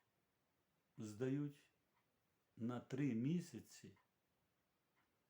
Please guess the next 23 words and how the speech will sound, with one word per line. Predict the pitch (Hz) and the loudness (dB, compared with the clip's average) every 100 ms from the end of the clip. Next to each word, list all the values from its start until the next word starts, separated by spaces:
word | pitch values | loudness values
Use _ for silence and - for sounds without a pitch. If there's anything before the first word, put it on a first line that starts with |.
| _ _ _ _ | _ _ _ _
в | 135 107 110 131 135 - - | -10 -8 -2 0 0 -4 -12
Вінницький | 120 120 131 123 - 113 | -4 0 0 -2 -6 -6
зоопарк. | 117 110 - 95 95 - _ _ _ _ _ _ _ _ _ _ - - - - - | -4 -6 -8 -14 -14 -20 _ _ _ _ _ _ _ _ _ _ -20 -20 -20 -20 -4
Ну | 135 | -4
чому | - 135 131 110 101 - | 0 2 4 2 -2 -10
здають? | 110 98 120 139 180 175 - | -12 -4 0 2 2 0 -4
Тому | 117 135 139 | -2 0 -2
що, | - | -2
мовляв, | 113 117 123 127 107 | -4 -2 -2 -2 -2
йде | 110 113 117 | -4 -2 -4
зима, | 95 101 107 170 160 160 | -4 -6 -2 0 0 -4
а, | 120 113 - | -8 -8 -6
а | 131 120 | -4 0
у | 127 | 2
них | 165 170 - - | 2 0 -4 -10
у | 120 | -8
Качківці, | - 120 - 175 147 - 135 | -6 -8 -2 0 0 0 -2
ну, | 131 143 185 | 2 4 4
нема | 180 175 160 120 | 4 4 0 -2
місця, | 107 120 156 131 - - 98 | -2 0 0 -2 -4 -14 -10
де | 131 135 | -4 -4
би | 110 110 | -4 -6
його | 110 113 127 | -4 -4 -4